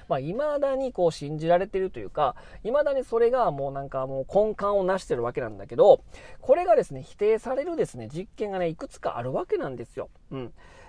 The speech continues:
で、このね、あの、否定されたかな-、何かっていうとですね、えー、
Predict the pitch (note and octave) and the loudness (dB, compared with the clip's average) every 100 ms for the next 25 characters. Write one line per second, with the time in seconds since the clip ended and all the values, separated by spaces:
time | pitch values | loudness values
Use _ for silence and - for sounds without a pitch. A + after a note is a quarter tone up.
0 | - A#3 F#3+ - A#3+ C#4+ C#4 C#4 C4+ C4+ | 4 8 8 8 4 8 10 12 12 12
1 | C4 C4 B3+ C4 A#3+ E3+ E3 E3 E3 E3 | 10 6 4 2 2 2 4 4 4 4
2 | E3 E3 D#3+ - F3 F3 A3+ F#3 D3 C3 | 4 2 -2 0 4 6 4 2 2 0
3 | C3+ D3+ D#3+ D#3+ F#3 D3 C3 B2+ C3 A2 | -2 -4 -2 -2 0 -2 -2 -6 -6 -8
4 | - B2+ C3 G#2+ - - - D3+ C#3 C#3 | -8 -4 -4 -6 -12 -14 -4 -2 0 2
5 | C#3+ C#3+ C#3 C#3 | 2 2 0 -2